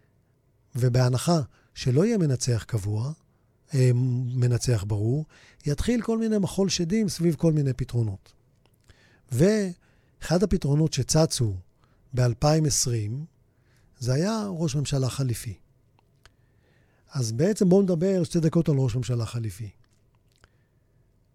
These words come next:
ראש ממשלה חליפי זה איזושהי המצאה מבית היוצר של, לדעתי, של נתניהו, או של נתניהו וגנץ. הדעת נוטית יותר להגיד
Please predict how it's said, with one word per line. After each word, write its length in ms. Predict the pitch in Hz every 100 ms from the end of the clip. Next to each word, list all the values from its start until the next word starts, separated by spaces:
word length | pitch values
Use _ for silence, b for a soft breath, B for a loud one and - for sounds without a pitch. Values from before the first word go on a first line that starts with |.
| _ _ _ _ _ _ _ _ -
ראש 140 | 180
ממשלה 320 | 220 196 190
חליפי 640 | 151 180 151 - 185 180
זה 160 | 147 143
איזושהי 320 | 170 143 185
המצאה 600 | 160 131 139 139 170 151 147 143 _ _ _ _
מבית 300 | 135 123 160
היוצר 360 | 180 156 131 160
של, 160 | 143 135
לדעתי, 580 | 123 113 120 120 160
של 140 | 127 131
נתניהו, 720 | 120 - 113 113 117 147 190 - b b b b _
או 260 | 165 185 185
של 140 | 156
נתניהו 500 | 135 127 127 135 139
וגנץ. 640 | 120 113 120 104 101 - - _ _ _ _
הדעת 380 | - 139 170 165
נוטית 320 | 147 165 160
יותר 280 | 151 135 170
להגיד 480 | 156 143 196 220 175